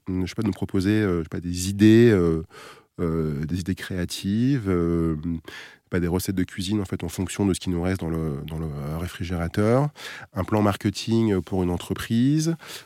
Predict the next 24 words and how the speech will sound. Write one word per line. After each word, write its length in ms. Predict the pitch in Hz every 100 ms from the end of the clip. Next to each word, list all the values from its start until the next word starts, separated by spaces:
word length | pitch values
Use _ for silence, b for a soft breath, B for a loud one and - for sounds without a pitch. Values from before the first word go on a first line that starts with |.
| -
de 80 | 92
nous 100 | 92
faire 300 | - 110 113
des, 280 | 95 90 85
bah, 120 | 85
des 80 | 85
résumés 340 | 92 92 90
de 60 | -
texte 420 | 101 104 - 85 80
parfaits, 480 | 90 87 - 113 117
de 60 |
nous 100 | 92
faire 160 | 87 95
des 120 | 85
lettres 160 | 98 98
de 80 |
motivation, 920 | 92 90 - 92 95 - 120 135 147
de 100 | 127
nous 120 | 90 90
faire 280 | - 101
des, 260 | 92 85 87
des 260 | 87 87 90
lettres 260 | 92 -
d'embauche, 640 | 90 98 123 151 156 -